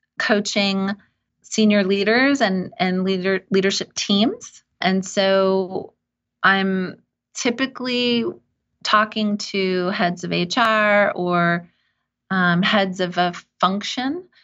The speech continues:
who are looking to bring a leadership coach on to help maybe with one of their employees. And it could be readying them for the next role. It could be a senior leader who was just promoted onto a new team and they want to offer, you know,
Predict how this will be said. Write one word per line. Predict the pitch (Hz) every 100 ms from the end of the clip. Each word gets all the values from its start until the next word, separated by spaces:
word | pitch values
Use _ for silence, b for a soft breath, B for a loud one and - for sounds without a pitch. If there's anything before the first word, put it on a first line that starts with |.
| b b b -
who | 214 208 202
are | 196 190
looking | 185 196 196 208 196
to | 190 - 190 185 180
bring | 175 180 185 190 190 190 185 - _ _ _ _ _
a | 190
leadership | 196 190 202 196 -
coach | - 196 -
on | 185 180
to | 185
help | 202 190 180 -
maybe | - 185 180 180 180
with | 175 175
one | 180 175
of | 180
their | 170 170 170 160
employees. | 175 175 185 175 175 175
And | 170
it | -
could | - 175
be | 175 170
readying | 160 175 190 190 190
them | 185 180
for | 185
the | 180
next | 170 165 - 208
role. | 214 202 190 180
It | -
could | 190 175
be | 180 170 170 B B B B
a | - 185
senior | 185 196 190
leader | 185 185 190
who | 196
was | 185 185
just | - 185 208 -
promoted | 220 196 196 190 190
onto | 180 180 -
a | 180
new | 175
team | 170 - 208 196 190 185
and | 180
they | 175
want | 175 170
to |
offer, | 170 175 - 180 170 170 -
you | 180
know, | 170 170